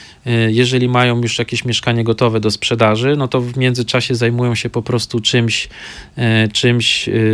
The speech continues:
czymś innym. Niektórzy się wycofują. Doświadczeni oczywiście zostają, no bo oni już mają więcej kapitału, e, wiedzą, że niektóre sytuacje trzeba, e, przeczekać, bardziej na to, e, patrzą cierpliwie. Niektórzy się wycofują.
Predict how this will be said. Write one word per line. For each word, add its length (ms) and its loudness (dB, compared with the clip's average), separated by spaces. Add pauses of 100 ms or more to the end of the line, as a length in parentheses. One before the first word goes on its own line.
(380)
czymś 300 0
innym. 460 4
Niektórzy 380 -2
się 140 -2
wycofują. 580 2 (120)
Doświadczeni 800 2
oczywiście 420 -4
zostają, 460 0
no 180 -2
bo 140 -2
oni 140 0
już 160 -4
mają 140 -2
więcej 260 -4
kapitału, 840 4
e, 280 0
wiedzą, 280 2
że 120 -2
niektóre 300 -4
sytuacje 440 -2
trzeba, 480 0 (220)
e, 140 0
przeczekać, 520 -2
bardziej 320 0
na 100 0
to, 380 0 (200)
e, 40 -2
patrzą 320 -2
cierpliwie. 520 0 (360)
Niektórzy 420 0
się 120 0
wycofują. 640 0